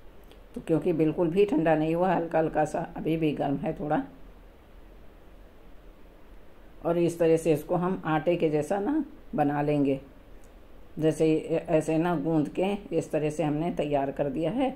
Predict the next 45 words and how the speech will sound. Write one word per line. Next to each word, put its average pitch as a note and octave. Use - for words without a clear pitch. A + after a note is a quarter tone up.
अच्छे F3
से F3
इसको E3
फेंट D3+
भी E3
दिया F3+
है, F#3+
जिससे D#3
हमारे E3
जो E3
बड़े D3+
बनेंगे E3
ना F#3+
तो E3+
वो G3+
बहुत D#3
सॉफ्ट D3
बनेंगे, C#3+
बहुत C#3
अच्छे C#3
बनेंगे। D3
तो G#3
आज F3
हम E3+
बनाने D#3+
जा D3+
रहे D#3
हैं G3+
सूजी D#3+
के G3
बड़े। D#3
नाश्ते E3+
में E3+
यही D#3
बनाएंगे, F3
एक F3+
कटोरी E3+
की E3
सूजी D#3+
में E3
हमारा E3
पूरा F3+
घर D3
खा D#3
होगा, D3+